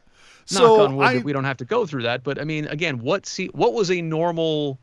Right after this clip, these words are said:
Speaker 2: set of cir-, circumstances for him, let alone you had the whole Evander Kane situation going on? Oh, yeah, Bob,
Speaker 1: Yeah.
Speaker 2: by the way, we're gonna take your top performer from last year, and because of this conflict, he's not even,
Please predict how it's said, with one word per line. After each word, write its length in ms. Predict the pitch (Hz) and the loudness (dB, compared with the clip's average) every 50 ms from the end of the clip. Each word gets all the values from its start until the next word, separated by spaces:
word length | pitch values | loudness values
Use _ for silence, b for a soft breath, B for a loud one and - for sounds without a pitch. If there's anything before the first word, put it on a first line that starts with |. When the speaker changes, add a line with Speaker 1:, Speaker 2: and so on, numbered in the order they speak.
| _ _ | _ _
Speaker 2:
set 200 | - - 165 147 | -6 -2 0 0
of 100 | 139 120 | 0 -2
cir-, 300 | - - 156 160 147 160 | -4 -6 -4 -4 -4 -4
circumstances 800 | - - - 165 160 - 135 107 - - 110 104 101 - 104 92 | -6 -4 -2 -2 -2 -2 -4 -6 -4 -4 -6 -6 -6 -6 -8 -10
for 180 | - - 107 95 | -6 -4 -4 -2
him, 200 | 104 110 117 120 | -2 -2 -2 -2
let 180 | 127 165 220 220 | 0 0 2 2
alone 560 | 185 170 190 220 226 180 139 127 127 139 139 b b b b b | 2 2 2 2 2 0 0 -2 -4 -6 -8 b b b b b
you 140 | b 165 156 | b -2 -2
had 120 | 170 175 | -2 0
the 100 | 175 170 | -2 -2
whole 220 | 151 185 190 196 | -2 0 -2 -2
Evander 360 | 190 180 202 202 208 208 220 214 | -2 -2 -2 -4 -4 -4 -6 -8
Kane 360 | - - 285 330 339 330 330 | -8 -8 -6 -6 -4 -4 -4
situation 540 | - - - - 113 104 98 90 - 101 92 | -4 -6 -6 -4 -4 -4 -4 -6 -6 -8 -6
going 240 | 92 95 95 95 | -4 -4 -2 -2
on? 140 | 95 92 92 - | -4 -4 -2 0
Oh, 120 | 196 208 | 2 2
yeah, 160 | 214 214 180 | 2 2 0
Bob, 240 | 160 196 196 190 180 | 0 -2 -4 -4 -4
Speaker 1:
Yeah. 40 | 170 | -4
Speaker 2:
by 140 | 185 185 180 | -4 -4 -4
the 100 | 175 175 | -4 -4
way, 420 | 196 220 196 165 151 151 156 151 151 b b b b b | -2 -2 -2 -2 -2 -4 -6 -8 -12 b b b b b
we're 100 | - 143 | -8 -6
gonna 120 | 151 147 | -4 -4
take 220 | 139 - 156 139 - | -4 -4 -6 -6 -6
your 80 | 139 123 | -8 -8
top 320 | - - 147 143 147 - _ _ _ _ - | -8 -4 -4 -4 -4 -6 _ _ _ _ -12
performer 520 | - 135 123 110 - 208 226 240 202 160 | -8 -8 -8 -6 -2 -2 0 0 0 -2
from 160 | 131 - 131 117 | -2 -4 -4 -4
last 360 | 113 110 107 107 110 - - | -2 -2 -4 -4 -6 -8 -8
year, 240 | 110 101 98 101 110 | -8 -6 -4 -4 -6
and 220 | - - 120 117 | -6 -8 -8 -8
because 380 | 107 120 110 - - 156 127 - | -8 -8 -8 -4 -4 -4 -4 -4
of 60 | 117 104 | -6 -8
this 140 | 104 98 - | -8 -8 -6
conflict, 520 | - 180 185 185 165 - 117 101 95 - - | -4 -2 -2 -2 -2 -4 -6 -6 -6 -8 -10
he's 240 | - 131 131 110 113 | -8 -6 -6 -6 -4
not 200 | 127 120 113 110 | -4 -4 -4 -4
even, 400 | 110 101 98 95 92 90 87 | -4 -6 -8 -8 -10 -10 -12